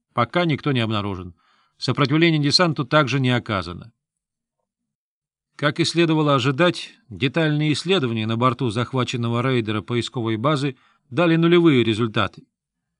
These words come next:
Экипаж уничтожил или забрал с собой все материалы последнего поиска. Рабочие файлы, логи и базы данных бортовой компьютерной сети обнулены.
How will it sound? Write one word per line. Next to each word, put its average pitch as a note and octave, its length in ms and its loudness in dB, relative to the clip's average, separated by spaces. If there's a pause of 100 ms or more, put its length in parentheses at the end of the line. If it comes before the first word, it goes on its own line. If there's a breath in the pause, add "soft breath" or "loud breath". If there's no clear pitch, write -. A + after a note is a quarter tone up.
(220)
Экипаж D#3+ 580 0
уничтожил D3+ 640 -2
или E3+ 220 0
забрал D3 380 2
с - 60 -8
собой D3+ 320 2
все D#3+ 260 2
материалы C#3 540 0
последнего A#2 560 -2
поиска. G2 580 -8 (220)
Рабочие C3 520 0
файлы, D3+ 540 -2
логи C#3 400 -2
и C#3 220 -4
базы C3 320 -2
данных B2 420 -2
бортовой A#2+ 400 -2
компьютерной A#2 600 -4
сети C#3 420 -4 (100)
обнулены. A2+ 680 -4